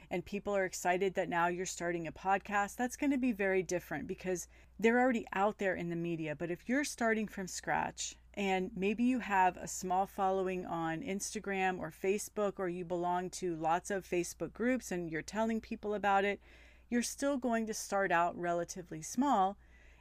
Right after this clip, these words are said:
and that's okay. But the frustration there is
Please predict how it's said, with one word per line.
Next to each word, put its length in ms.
and 160
that's 200
okay. 600
But 140
the 80
frustration 920
there 240
is 540